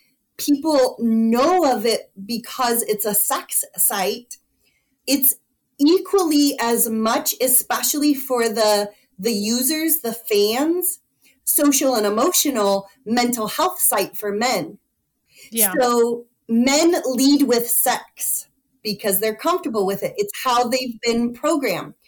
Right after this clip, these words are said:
Speaker 1: But as soon as they do that, guess what happens in the D Ms? You start hearing their stories. You start, they humanize themselves.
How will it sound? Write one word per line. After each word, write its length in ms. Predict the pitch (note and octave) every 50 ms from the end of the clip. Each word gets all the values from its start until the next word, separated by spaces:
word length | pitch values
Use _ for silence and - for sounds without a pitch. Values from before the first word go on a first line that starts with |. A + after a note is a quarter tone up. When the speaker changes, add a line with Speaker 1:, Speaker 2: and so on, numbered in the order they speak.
| - - - _ _
Speaker 1:
But 200 | - F#3 C4 B3+
as 220 | B3 A#3+ A#3+ A#3 -
soon 200 | - D4 D#4+ D#4+ D#4+
as 160 | D#4+ C#4+ -
they 180 | B3+ A#3+ B3 G#3+
do 200 | G#3 A3 G#3 G#3
that, 400 | G3+ G#3 G#3+ B3+ D#4+ F4+ - - G#3+ G3+
guess 260 | G3+ B3+ C4 B3+ -
what 160 | B3 A#3+ -
happens 480 | - - A#3 A3 - - G#3+ A3 G3+ G3
in 100 | G#3 F#3
the 120 | G3+ G3
D 220 | - G3 F#3+ G3+ C4
Ms? 560 | C4 A#3 F3+ E3 E3 - - - - - - _ _ _ _ _ _ _ _ _ _ _ _ _ _ _ _ _
You 280 | G3 G#3 A3 A#3+ C4 C#4+
start 720 | C#4+ - - - C4 A#3 A3+ A3 A3 G#3 - - - - - _
hearing 500 | - - A#3+ A#3+ G#3+ G#3+ G#3 G#3+ G#3+ G#3
their 160 | G3 F#3+ G3
stories. 840 | F#3+ - - - C4+ C4 A#3+ G3+ D#3+ - - A3 - - - - _ _ _ _ _ _ _ _ _ _ _
You 180 | - G#3+ A#3+ A#3+
start, 680 | A#3+ - - - C4 A#3+ A3+ A3 G#3+ G#3 G3+ - - - _ _ _ _ _ _ _ _ _ _ _ _
they 200 | F#3+ A#3 A3+ A3
humanize 760 | G3 - - B3+ C4 C4+ C4+ B3 A3+ G3+ G3 F#3+ G3 G3 -
themselves. 840 | G#3 F#3+ F#3+ F#3 - - E3 - - - - - - - - -